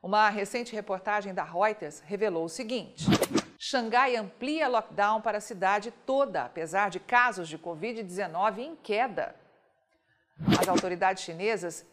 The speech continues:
estenderam nesta terça-feira um lockdown em Xangai para abranger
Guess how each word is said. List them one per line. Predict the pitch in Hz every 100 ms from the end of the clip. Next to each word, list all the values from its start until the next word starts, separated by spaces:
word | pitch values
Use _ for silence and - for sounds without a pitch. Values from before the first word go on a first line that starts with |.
| -
estenderam | 196 - 220 196 269 214
nesta | 180 226 262 - 196
terça-feira | 185 180 170 - 233 226
um | 220
lockdown | 247 247 185 247 254
em |
Xangai | 240 190 160 180 196 196 - -
para | - 208 -
abranger | 254 233 233 190 190 233